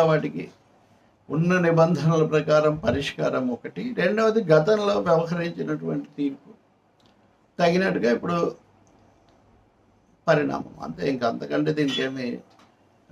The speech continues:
రెండోది కూడా లేదు. దీని మీద ఎక్కువగా సమయం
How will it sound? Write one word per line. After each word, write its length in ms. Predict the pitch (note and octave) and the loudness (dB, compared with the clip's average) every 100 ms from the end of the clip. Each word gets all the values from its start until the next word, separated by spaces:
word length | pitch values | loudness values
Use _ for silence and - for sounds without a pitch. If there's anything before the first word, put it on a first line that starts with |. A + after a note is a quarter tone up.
| B2+ | 0
రెండోది 520 | D3+ F3+ G3 F#3 F3 E3+ F3 | 0 2 2 2 0 -2 -2
కూడా 160 | E3+ E3+ | 0 0
లేదు. 260 | F3 F3+ G#3 G#3+ - - _ F3 | 0 2 4 4 0 -8 _ -6
దీని 180 | F#3+ G#3+ G#3 | -2 0 0
మీద 160 | G3+ G3+ G3+ - _ _ _ _ _ - - _ _ - D3+ | 0 2 0 -4 _ _ _ _ _ -20 -20 _ _ -6 -4
ఎక్కువగా 480 | - - G#3 G3 F#3+ E3 | -6 0 2 4 2 2
సమయం 300 | D#3+ D#3+ E3 | 2 2 2